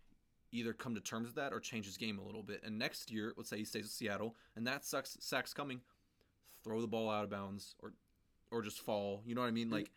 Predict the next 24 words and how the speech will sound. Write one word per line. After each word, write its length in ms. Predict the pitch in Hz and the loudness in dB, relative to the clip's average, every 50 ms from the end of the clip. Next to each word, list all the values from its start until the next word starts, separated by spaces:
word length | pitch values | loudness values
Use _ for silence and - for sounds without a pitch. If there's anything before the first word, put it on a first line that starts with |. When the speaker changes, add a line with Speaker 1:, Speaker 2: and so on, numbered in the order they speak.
| - - _ | -20 -12 _
Speaker 1:
he 80 | - | 0
Speaker 2:
yeah. 80 | 131 131 | 2 2
Speaker 1:
needs 100 | 127 - | 2 0
to 80 | 139 120 | -2 -2
start 240 | - - 135 127 113 | 2 2 2 2 2
changing 380 | - - 127 120 113 110 110 107 | 0 0 0 0 0 0 -2 -2
his 200 | 107 104 95 98 | -4 -6 -4 -4
game 440 | 104 107 107 101 95 98 98 98 - - _ - - - | -2 0 0 0 -2 -4 -6 -8 -10 -14 _ -20 -18 -12
to 80 | - 107 | -6 -4
show, 420 | - - 113 101 98 98 95 95 - _ _ _ _ | -2 0 0 0 0 -2 -2 -4 -10 _ _ _ _
"Look, 240 | - 110 104 107 - | -6 -6 -6 -6 -8
this 140 | - 110 - | -10 -8 -6
is 80 | 113 - | -6 -4
how 100 | 123 117 | -2 -2
I'm 60 | 113 | -2
gonna 120 | 110 107 | -2 -2
be 160 | 101 104 107 101 | -2 -4 -4 -4
now. 240 | 101 95 95 104 - | -4 -4 -4 -6 -4
I'm 80 | 110 | -2
not 120 | 117 113 110 | -2 -2 -2
gonna 120 | 113 101 | -4 -8
keep 160 | - - 110 - | -8 -8 -8 -6
scrambling 460 | - - - 110 107 104 104 101 101 | -8 -6 -2 -2 -2 0 -2 -4 -6
to 200 | - 113 104 107 | -6 -8 -8 -8